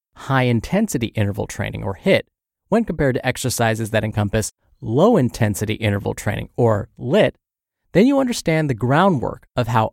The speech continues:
unconventional training methods can be more effective workouts. Why jog on a treadmill for an hour when you can potentially burn more fat and increase your stamina more quickly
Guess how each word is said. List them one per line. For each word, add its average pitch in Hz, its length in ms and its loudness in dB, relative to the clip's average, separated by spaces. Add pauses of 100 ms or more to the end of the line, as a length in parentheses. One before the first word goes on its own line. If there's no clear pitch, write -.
unconventional 156 760 -2
training 202 340 0
methods 110 400 0 (300)
can 120 160 0
be 113 100 4
more 131 380 2
effective 107 420 -2
workouts. 120 640 -4 (680)
Why 247 220 2
jog 240 280 2
on 190 120 4
a 143 40 -2
treadmill 180 400 2
for 113 200 2
an 107 80 2
hour 104 340 0 (340)
when 151 140 -2
you 160 140 -2
can 160 180 -2
potentially 180 680 0
burn 120 220 2
more 117 220 0
fat 143 400 0 (100)
and 127 100 -4
increase 117 380 -4
your 110 80 -8
stamina 123 500 -2
more 107 200 -6
quickly 185 580 -2